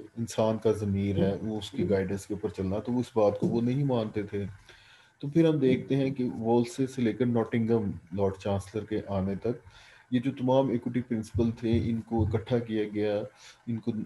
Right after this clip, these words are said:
मुनज़्ज़म अंदाज में तरतीबाई लिखा गया, और सोलह और सत्रहवीं सदी में फिर इसको, अ,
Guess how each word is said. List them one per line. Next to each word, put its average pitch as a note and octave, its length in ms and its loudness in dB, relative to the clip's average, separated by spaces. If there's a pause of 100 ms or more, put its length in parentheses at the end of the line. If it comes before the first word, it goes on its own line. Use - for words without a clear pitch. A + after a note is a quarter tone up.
मुनज़्ज़म A2 680 0
अंदाज G#2+ 380 2
में G#2+ 140 -4
तरतीबाई A2 500 0
लिखा G#2 300 -6
गया, G#2 200 -2 (520)
और C3+ 60 -4
सोलह C3+ 400 0
और C#3 280 0
सत्रहवीं C3 440 -2
सदी G#2+ 300 -2
में A2+ 140 -2
फिर A2+ 160 -8
इसको, A#2 440 -4
अ, D3+ 60 -6